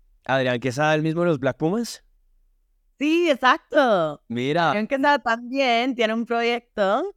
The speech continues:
Speaker 2: solo, bueno, que tiene muchos colaboradores, que se llama Boleros Psicodélicos. Y son covers de boleros, pero súper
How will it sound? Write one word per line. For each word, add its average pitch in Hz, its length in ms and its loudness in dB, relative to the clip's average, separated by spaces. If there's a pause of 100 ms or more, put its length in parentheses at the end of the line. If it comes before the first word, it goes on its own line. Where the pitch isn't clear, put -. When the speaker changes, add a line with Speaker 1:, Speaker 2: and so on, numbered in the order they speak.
(340)
Speaker 2:
solo, 233 720 2
bueno, 202 240 2
que 190 140 -4
tiene 190 200 0
muchos 208 320 -2
colaboradores, 170 880 0 (160)
que 180 140 0
se 165 140 -4
llama 180 260 4
Boleros 180 400 0
Psicodélicos. 170 640 -2 (100)
Y 139 80 -14
son 175 480 -4 (380)
covers 190 560 2
de 175 100 2
boleros, 170 600 0 (340)
pero 175 240 2
súper 226 640 -4